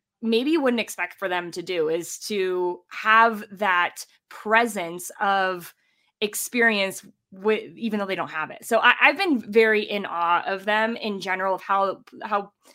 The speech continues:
they have poise and they've handled themselves and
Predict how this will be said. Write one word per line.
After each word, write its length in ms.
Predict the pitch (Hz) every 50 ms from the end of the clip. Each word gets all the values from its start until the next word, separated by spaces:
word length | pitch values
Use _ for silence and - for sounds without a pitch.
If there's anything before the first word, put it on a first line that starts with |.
| _ _ _ _ -
they 100 | 208 202
have 240 | 208 208 190 - _
poise 440 | - 202 202 196 196 196 202 196 202
and 100 | 190 175
they've 120 | 165 -
handled 320 | - 196 202 202 202 196
themselves 580 | 190 190 185 - - 190 180 180 170 170 - - -
and 300 | 190 185 175 170 165